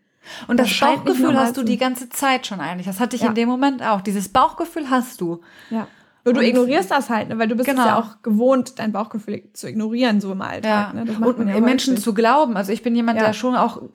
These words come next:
Speaker 1: Menschen glaubt. Das sagt der Norm manchmal so, "Du, boah, du bist so gutgläubig", ne? Aber so, ich möchte schon Menschen glauben, dass sie mir die Wahrheit sagen eigentlich, ne?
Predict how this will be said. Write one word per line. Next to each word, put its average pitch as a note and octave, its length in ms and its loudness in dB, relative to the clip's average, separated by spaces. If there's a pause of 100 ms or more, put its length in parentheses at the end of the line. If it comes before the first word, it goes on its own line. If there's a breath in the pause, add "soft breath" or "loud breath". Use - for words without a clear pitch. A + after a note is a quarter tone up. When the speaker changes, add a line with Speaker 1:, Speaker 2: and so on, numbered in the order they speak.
Speaker 1:
Menschen G#3+ 400 0
glaubt. G3 420 2
Das F3+ 60 -6
sagt F#3+ 100 -4
der G#3+ 120 2
Norm G#3+ 180 0
manchmal G3 320 -2
so, F#3+ 100 -4
"Du, F#3 80 -6
boah, F#3+ 200 -2
du F#3+ 60 -2
bist F#3+ 160 -6
so G3+ 100 -8
gutgläubig", D#3+ 600 -2
ne? A3+ 200 -2 (360 loud breath)
Aber G#3+ 160 4
so, G#3+ 100 4
ich A3 160 0
möchte B3+ 280 0
schon D4+ 420 -2
Menschen A3 360 0
glauben, G3 320 2
dass F#3+ 160 0
sie G3 80 -2
mir G3 100 0
die F#3+ 160 0
Wahrheit F#3+ 380 0
sagen F3+ 340 0
eigentlich, F3+ 720 -6
ne? C4+ 100 4